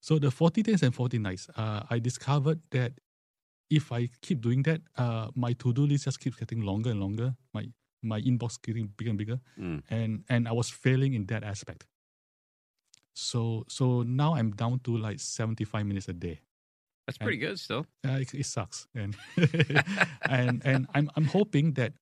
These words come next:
Speaker 1: over time, maybe at the end of the year, I'll be re-, I have fewer things to do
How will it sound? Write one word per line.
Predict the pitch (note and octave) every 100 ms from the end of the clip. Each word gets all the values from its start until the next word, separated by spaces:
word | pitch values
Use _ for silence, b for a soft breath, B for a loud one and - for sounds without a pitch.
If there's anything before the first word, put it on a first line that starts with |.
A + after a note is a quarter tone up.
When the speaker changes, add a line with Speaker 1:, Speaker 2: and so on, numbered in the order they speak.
| -
Speaker 1:
over | C#3 D3
time, | C#3+ - G2+
maybe | A#2 C#3+ B2+ - _ - -
at | A#2+
the | A#2
end | B2 A#2+
of | G2
the |
year, | G2+ A#2 C#3 - -
I'll | G2+ G#2
be | A2 A2+ G#2
re-, | G#2 -
I | A2
have | G2+ G2
fewer | - A2 A2+
things | A2 G2+
to | G2
do | F#2 B2